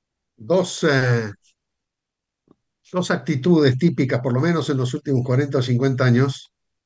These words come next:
eh, dos, dos actitudes en donde en algunos momentos se han definido políticas de Estado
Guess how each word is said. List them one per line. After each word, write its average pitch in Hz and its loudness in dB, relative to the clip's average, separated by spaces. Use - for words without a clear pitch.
eh, 107 -4
dos, 131 0
dos 143 0
actitudes 131 2
en 127 4
donde 127 2
en 165 -4
algunos 220 0
momentos 196 0
se 180 2
han 220 2
definido 151 0
políticas 127 -2
de 113 -2
Estado 104 -4